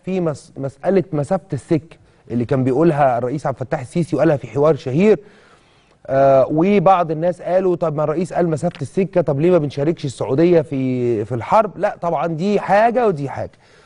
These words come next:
وأنا يمكن قلت تفسيري الخاص و-، ويسعدني في الحقيقة إنه ال-، إنه الرئيس استخدم التفسير ده النهاردة، لأنه طبعا يعني معلوم بال-، بالعقل، آه، في رده على عدد من رؤساء تحرير الصحف الكويتية اللي كانوا موجودين معاه،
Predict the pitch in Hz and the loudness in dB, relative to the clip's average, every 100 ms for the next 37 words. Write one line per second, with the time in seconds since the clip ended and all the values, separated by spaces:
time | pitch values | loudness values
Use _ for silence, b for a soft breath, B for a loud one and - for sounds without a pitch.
0 | b 160 196 190 202 175 170 208 180 165 | b 2 4 4 0 -4 -2 -2 -2 -6
1 | 147 - 220 202 185 147 - 202 240 - | -8 -2 0 2 2 0 2 2 2 -2
2 | b b b b b 135 156 156 151 143 | b b b b b 2 6 8 8 6
3 | 151 160 160 - 185 190 175 139 131 135 | 2 2 2 2 0 2 -2 -4 -6 -4
4 | 214 190 160 160 156 156 147 127 135 135 | 0 0 0 0 2 4 4 2 0 0
5 | 147 147 143 156 220 226 151 147 - 214 | -2 -2 2 2 2 0 -2 -12 0 0
6 | 165 170 156 135 b b b b - 143 | 2 0 0 -8 b b b b -2 2
7 | 139 127 - 135 - 214 175 190 190 170 | 4 2 0 -12 -2 0 4 4 4 0
8 | 147 214 185 233 233 - 110 131 131 170 | 2 2 2 0 -2 -10 -10 -8 -2 0
9 | 147 143 139 131 131 143 185 175 147 131 | 2 2 0 0 0 2 2 2 0 0
10 | 131 117 113 135 190 - - _ b b | 0 -2 0 2 2 0 -16 _ b b
11 | b b b - 139 139 135 131 131 127 | b b b 0 4 6 8 6 4 4
12 | 123 120 104 120 202 220 202 208 180 175 | 2 0 -2 -2 2 4 6 6 2 0
13 | 143 190 190 170 160 175 147 175 160 131 | 2 4 4 4 2 0 0 -2 -2 -4
14 | 135 - 180 165 185 156 147 131 139 160 | -6 -4 -2 0 -2 -6 -6 -2 0 4
15 | 196 165 170 156 143 135 143 170 135 165 | 2 4 2 2 2 0 0 0 2 0